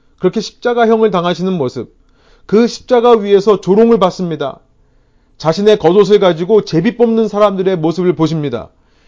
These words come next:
모든 것이 시편 이십이 편의 말씀을 이루기 위함입니다.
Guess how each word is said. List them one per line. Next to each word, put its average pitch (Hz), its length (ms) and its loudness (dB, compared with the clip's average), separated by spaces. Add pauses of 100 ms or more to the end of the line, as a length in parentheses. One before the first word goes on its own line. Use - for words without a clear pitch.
(200)
모든 202 360 2
것이 220 240 2
시편 233 440 -4
이십이 196 420 -4
편의 202 280 -4
말씀을 175 520 -2
이루기 160 480 -6
위함입니다. 135 580 -4